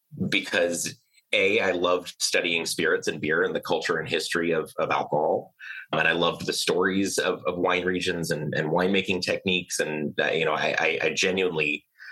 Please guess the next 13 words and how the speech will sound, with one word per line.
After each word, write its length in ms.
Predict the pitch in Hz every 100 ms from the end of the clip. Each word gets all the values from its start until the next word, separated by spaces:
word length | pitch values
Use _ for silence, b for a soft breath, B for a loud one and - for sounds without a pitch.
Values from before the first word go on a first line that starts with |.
| B B B -
loved 560 | 90 95 95 90 98 95
the 80 |
study 540 | - - 90 90 80 76
of 140 | 78
it 100 | 82
and 80 | 76
the 60 | 78
history 360 | 87 - 78
of 100 | 76
it 100 | 82
and 100 | 76
sharing 400 | - 95 104 76
it. 240 | 71 71